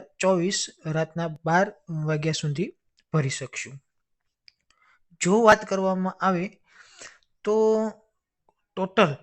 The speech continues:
નવ કેટેગરીમાં ઓનલાઈન અરજીઓ છે ઈ ભરવાનું શરૂ થઈ ગયું છે. અ, સૌપ્રથમ પહેલા વાત કરીએ તો સિસ્ટમ એનાલિસ્ટ, ગાર્ડન સુપરવાઇઝર,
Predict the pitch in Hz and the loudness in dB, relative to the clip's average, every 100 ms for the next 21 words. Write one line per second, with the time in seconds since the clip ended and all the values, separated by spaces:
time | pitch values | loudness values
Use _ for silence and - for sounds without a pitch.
0 | _ _ - 131 131 151 220 247 226 _ | _ _ -12 -8 -2 6 6 6 -2 _
1 | 208 208 202 185 190 185 185 170 170 175 | 0 2 2 2 0 0 -2 -2 -2 0
2 | 175 175 165 151 160 156 156 151 160 156 | 0 -2 -6 -4 -6 -6 -8 -8 -10 -8
3 | 147 151 151 156 151 147 151 - 170 180 | -6 -4 -4 -4 -6 -8 -8 -8 -6 -4
4 | 175 143 - 165 269 _ _ - - _ | -4 -4 -10 -14 -18 _ _ -20 -20 _
5 | _ 156 165 165 - 170 196 - 202 190 | _ -8 -6 -6 -8 -10 -8 -6 -4 0
6 | 190 196 196 190 - 196 190 196 190 185 | 2 4 4 2 -2 -2 0 0 0 0
7 | - 180 - 190 180 - 170 175 190 196 | 0 0 2 2 2 -2 -4 2 4 4
8 | 208 - - 202 208 _ _ _ _ - | 4 2 2 0 -2 _ _ _ _ -6
9 | 156 165 165 165 - 175 196 196 202 180 | 0 0 0 -2 -4 0 2 6 4 4
10 | 196 | 0